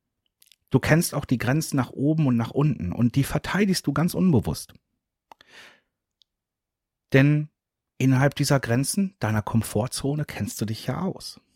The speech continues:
Ich hab ja schon mal einen Podcast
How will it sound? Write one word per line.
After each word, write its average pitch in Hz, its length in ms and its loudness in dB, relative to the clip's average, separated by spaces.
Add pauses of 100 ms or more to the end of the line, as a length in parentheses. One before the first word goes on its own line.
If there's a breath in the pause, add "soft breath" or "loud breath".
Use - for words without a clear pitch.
(1800 loud breath)
Ich - 160 2
hab 165 140 2
ja 160 260 8 (500)
schon 151 240 -2
mal 151 180 0
einen 135 160 0
Podcast - 800 4